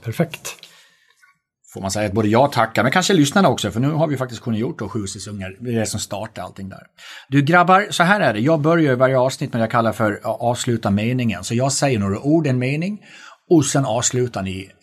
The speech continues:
Speaker 2: vardera. Och normalt har jag bara en gäst. Det här är andra gången vi har två gäster, så att jag ger ordet vardera gång.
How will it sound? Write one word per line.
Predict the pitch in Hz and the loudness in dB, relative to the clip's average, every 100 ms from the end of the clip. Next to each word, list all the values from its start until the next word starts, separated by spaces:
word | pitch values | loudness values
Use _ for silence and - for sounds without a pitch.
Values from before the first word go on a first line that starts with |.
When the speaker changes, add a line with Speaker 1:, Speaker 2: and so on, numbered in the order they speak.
| - | -14
Speaker 2:
vardera. | 95 98 98 - | -12 -12 -12 -10
Och | 113 | -2
normalt | 123 135 160 131 | 2 4 4 4
har | |
jag | 110 | 2
bara | 117 | 2
en | 151 160 | 2 2
gäst. | 196 - - - | 2 -2 -8 -2
Det | 113 | 0
här | 127 | 0
är | - | 2
andra | 135 147 | 2 2
gången | 131 131 117 | -2 -2 -2
vi | |
har | 104 | -2
två | 104 147 113 | -4 -8 -6
gäster, | 127 - 110 | -6 -8 -10
så | - | -8
att | 110 | -6
jag | 127 | -4
ger | 123 131 143 135 | -2 -2 -4 -2
ordet | 139 120 92 107 | -2 -2 -8 -10
vardera | 107 127 117 98 92 | -6 -4 -4 -4 -6
gång. | 101 175 - 110 | -8 -12 -14 -16